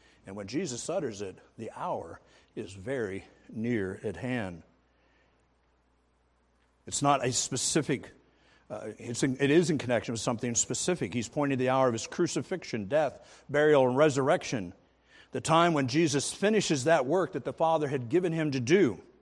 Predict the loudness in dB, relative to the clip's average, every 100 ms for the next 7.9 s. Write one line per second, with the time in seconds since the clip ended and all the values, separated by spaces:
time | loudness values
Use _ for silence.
0 | _ _ _ _ -20 -16 -2 2 4 4
1 | 2 0 -2 2 2 4 0 0 0 0
2 | 0 -2 0 4 4 4 0 -12 -20 -4
3 | -4 2 4 4 2 0 0 0 0 0
4 | 0 2 0 -2 -2 0 0 0 0 -2
5 | -10 -12 -6 -2 -2 0 4 4 4 -4
6 | -4 -2 -6 -6 -6 -6 -8 2 2 2
7 | -2 -2 -4 0 2 2 -2 -10 -16